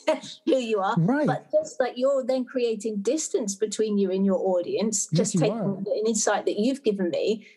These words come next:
Speaker 1: because you're put-, you know, you're making the gap between you much
Speaker 2: Yeah.
Speaker 1: wider, rather
Speaker 2: Yeah,
Speaker 1: than
Speaker 2: you're like, "Well, I, I'm
Speaker 1: Yeah.
Speaker 2: not, that's not my world."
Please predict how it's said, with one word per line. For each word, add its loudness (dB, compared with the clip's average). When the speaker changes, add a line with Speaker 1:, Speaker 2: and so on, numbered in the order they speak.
Speaker 1:
because 0
you're 2
put-, 0
you 0
know, 2
you're 2
making 0
the 2
gap -2
between 2
you 0
much 2
Speaker 2:
Yeah. 0
Speaker 1:
wider, 0
rather 4
Speaker 2:
Yeah, 2
Speaker 1:
than 2
Speaker 2:
you're 4
like, 2
"Well, 2
I, -2
I'm 2
Speaker 1:
Yeah. 2
Speaker 2:
not, 0
that's 2
not 2
my 2
world." 0